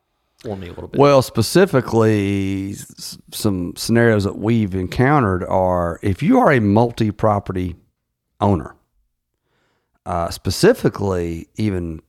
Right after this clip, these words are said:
Speaker 2: more so if you own ten or more properties, uh, the, in Georgia, you are viewed now at, on the same level as a real estate broker, real estate agent.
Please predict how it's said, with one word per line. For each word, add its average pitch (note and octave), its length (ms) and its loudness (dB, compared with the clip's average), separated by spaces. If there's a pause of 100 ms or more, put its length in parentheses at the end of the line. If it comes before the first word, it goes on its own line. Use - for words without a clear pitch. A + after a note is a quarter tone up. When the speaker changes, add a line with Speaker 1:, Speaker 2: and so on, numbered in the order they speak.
(140)
Speaker 2:
more A#2 340 4
so D#2 500 -4
if E2+ 220 -8
you C#3 180 4
own F#2 160 0
ten - 200 -2
or F2+ 80 0
more F#2 200 0
properties, - 640 -12 (1200)
uh, F2 400 -4
the, G#2 540 0 (280)
in G#2+ 180 0
Georgia, G2 600 4
you A#2+ 200 2
are B2+ 100 4
viewed A2 340 2
now A2 520 2
at, G2+ 180 -2
on G#2 140 -4
the F#2+ 80 -4
same A#2 280 2
level G#2 380 2
as F#2+ 140 -4
a F2 120 -4
real G#2 240 2
estate G2 380 -2
broker, F#2 360 -2
real F#2 160 -4
estate F2+ 300 -8
agent. F2 360 -10